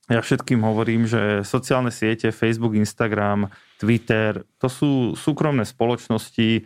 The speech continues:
Ich hlavným, hlavným cieľom je generovať zisk, majú nejakých akcionárov. Každý z nás tým, že tam vstúpil a podpísal podmienky používania, kde je všetko toto zakázané, súhlasil, že sa takto správať nebude, tým sa to na začiatku považovalo za vybavené. Hej, ne, ne, neplníš podmienky,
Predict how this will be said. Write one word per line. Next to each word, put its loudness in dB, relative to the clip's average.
Ich 0
hlavným, 0
hlavným 0
cieľom -2
je 0
generovať 0
zisk, -2
majú 2
nejakých -4
akcionárov. -2
Každý 0
z -2
nás 0
tým, 2
že 2
tam 0
vstúpil 0
a 0
podpísal 0
podmienky -2
používania, 0
kde -2
je 0
všetko -2
toto -6
zakázané, 0
súhlasil, -2
že -6
sa 0
takto -4
správať -2
nebude, 0
tým 0
sa -2
to -2
na 2
začiatku -2
považovalo 0
za 0
vybavené. 0
Hej, 0
ne, 2
ne, 0
neplníš -2
podmienky, 0